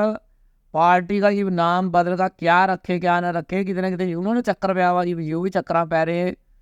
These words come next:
ਚਰਨਜੀਤ ਚੰਨੀ ਕਹਿ ਰਿਹਾ, "ਮੈਂ ਕਹਾ ਨਸ਼ਾ ਬੰਦ ਕਰਾਂਗਾ, ਯੋ ਕਰ ਦਿਆਂਗਾ, ਵਾਹ ਕਰ," ਇਹ ਪਤਾ ਨਹੀਂ ਕਿਆ ਬੰਦ ਕਰਿਆ, ਕਿਆ ਨਹੀਂ। ਲਾਡਾ ਡਿਸਕਸ਼ਨ ਜਿਹੜੇ ਪ੍ਰੋਗਰਾਮ ਵਿੱਚ ਜੀ, ਅੱਜ ਦੀਆਂ ਬੜੀਆਂ ਖਬਰਾਂ, ਕੱਲ੍ਹ ਨੂੰ ਇਸ ਟਾਈਮ ਥਾਰੇ ਗੱਲ ਹੋਰ ਖਬਰਾਂ ਕਰਾਂਗਾ ਸਾਂਝੀਆਂ।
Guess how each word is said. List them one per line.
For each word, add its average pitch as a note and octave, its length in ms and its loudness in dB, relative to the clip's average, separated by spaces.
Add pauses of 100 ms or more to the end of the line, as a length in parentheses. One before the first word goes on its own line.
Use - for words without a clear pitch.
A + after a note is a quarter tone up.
(240)
ਚਰਨਜੀਤ E3+ 540 0
ਚੰਨੀ E3+ 400 0
ਕਹਿ F3+ 120 2
ਰਿਹਾ, F#3 100 2
"ਮੈਂ E3+ 260 0
ਕਹਾ D#3+ 140 0
ਨਸ਼ਾ D3+ 340 0
ਬੰਦ E3+ 260 0
ਕਰਾਂਗਾ, E3+ 380 0
ਯੋ D#3 220 -2
ਕਰ F3+ 200 0
ਦਿਆਂਗਾ, E3+ 240 0
ਵਾਹ D#3 220 4
ਕਰ," F#3+ 160 0
ਇਹ E3+ 100 -4
ਪਤਾ D#3 260 0
ਨਹੀਂ D#3 140 -2
ਕਿਆ D3+ 280 2
ਬੰਦ B2+ 280 -6
ਕਰਿਆ, C3+ 200 -8
ਕਿਆ B2+ 220 -8
ਨਹੀਂ। - 240 -12 (1400)
ਲਾਡਾ F#3 540 2
ਡਿਸਕਸ਼ਨ F#3+ 640 0
ਜਿਹੜੇ F#3 160 0
ਪ੍ਰੋਗਰਾਮ F3 380 2
ਵਿੱਚ E3 200 -4
ਜੀ, E3+ 180 0
ਅੱਜ D#3+ 80 -2
ਦੀਆਂ D#3 220 -2
ਬੜੀਆਂ D3 320 -2
ਖਬਰਾਂ, D#3+ 260 0
ਕੱਲ੍ਹ E3 180 0
ਨੂੰ F#3+ 80 -4
ਇਸ E3 120 -6
ਟਾਈਮ E3+ 160 0
ਥਾਰੇ D#3+ 240 0
ਗੱਲ D#3 280 0 (680)
ਹੋਰ D#3 180 0
ਖਬਰਾਂ D#3+ 320 2
ਕਰਾਂਗਾ D#3 280 0
ਸਾਂਝੀਆਂ। F3 840 0